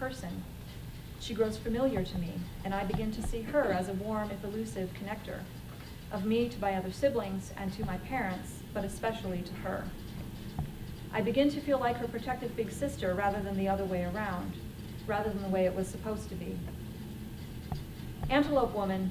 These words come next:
is Louise Erdrich's revision of her nineteen ninety-eight novel, The Antelope Wife. She has explained in interviews that her stories and novels never truly end as far as she's concerned, and that she wanted to return to the Antelope Wife to right some of the wrongs she felt she had done to her characters.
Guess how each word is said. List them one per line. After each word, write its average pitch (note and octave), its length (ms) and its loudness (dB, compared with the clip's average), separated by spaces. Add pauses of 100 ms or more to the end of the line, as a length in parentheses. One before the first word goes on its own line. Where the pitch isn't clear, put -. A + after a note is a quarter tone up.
is G3+ 180 0
Louise A3 300 2
Erdrich's G#3 460 2
revision G3+ 420 4
of F3+ 120 0
her G3 100 -2
nineteen G3 360 -2
ninety-eight F#3+ 440 2
novel, F3+ 320 0
The F#3 100 -2
Antelope F#3 460 -2
Wife. - 200 -2 (1120)
She A#3+ 180 0
has A3 120 2
explained C#4+ 460 6
in A#3+ 80 4
interviews F#3+ 580 0
that G#3 160 0
her A#3+ 140 -2
stories B3 420 0
and G#3+ 160 -2
novels G3+ 400 0
never G#3+ 240 0
truly F#3 380 -2
end E3 120 -2
as F3 120 -4
far E3+ 240 -4
as E3+ 100 -4
she's F3 200 -2
concerned, F3+ 440 -2
and F#3 100 0
that G#3 120 0
she G3+ 100 -4
wanted A3 300 2
to - 140 12
return D4 400 10
to C#4 100 -2
the G#3 100 -2
Antelope F3+ 540 0
Wife F3 240 -2 (720)
to C4+ 80 0
right C4+ 260 10
some B3 200 -2
of A3 80 -2
the A3 60 0
wrongs G3 380 2
she G#3 100 -2
felt F#3+ 280 4
she G3 140 -2
had F#3 100 0
done F3 160 -2
to F3 60 -2
her F3+ 100 -4
characters. F3+ 560 -2